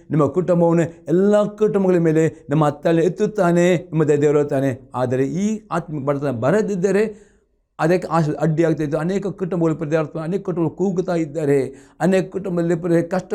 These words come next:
ಜಾಸ್ತಿ ಇತ್ತು ಪ್ರಿಯರೇ. ಪವಿತ್ರಾತ್ಮ ಹೇಳ್ತಾನೆ, ಆತ್ಮಿಕವಾಗಿ ಬಡವರಾಗಿರಿ,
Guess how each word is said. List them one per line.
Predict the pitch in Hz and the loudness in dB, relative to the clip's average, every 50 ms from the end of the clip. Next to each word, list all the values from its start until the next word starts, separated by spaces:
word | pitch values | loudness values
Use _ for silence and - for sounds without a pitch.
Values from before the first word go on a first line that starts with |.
| 185 160 | 0 0
ಜಾಸ್ತಿ | 170 156 143 135 - 160 | 0 0 -2 -2 -2 -4
ಇತ್ತು | 170 160 170 147 | -4 -2 -4 -6
ಪ್ರಿಯರೇ. | 156 156 156 156 160 165 | -4 0 0 0 0 0
ಪವಿತ್ರಾತ್ಮ | 160 - _ _ - 170 160 160 156 160 170 147 143 151 | -4 -12 _ _ -2 0 2 2 0 -2 -4 -6 -4 -4
ಹೇಳ್ತಾನೆ, | 143 143 147 139 131 135 139 135 131 131 - _ _ _ _ _ _ - | -6 -6 -6 -6 -6 -4 -4 -4 -6 -8 -14 _ _ _ _ _ _ -4
ಆತ್ಮಿಕವಾಗಿ | 139 147 175 180 - - 160 160 160 160 160 156 147 143 143 135 | 0 0 0 -2 -4 -6 -6 -4 -4 -4 -4 -2 -2 -2 -2 -2
ಬಡವರಾಗಿರಿ, | 127 117 110 131 151 175 175 175 175 185 180 175 160 170 175 185 185 170 | -4 -4 -2 0 0 2 2 2 2 2 2 0 0 0 2 2 2 0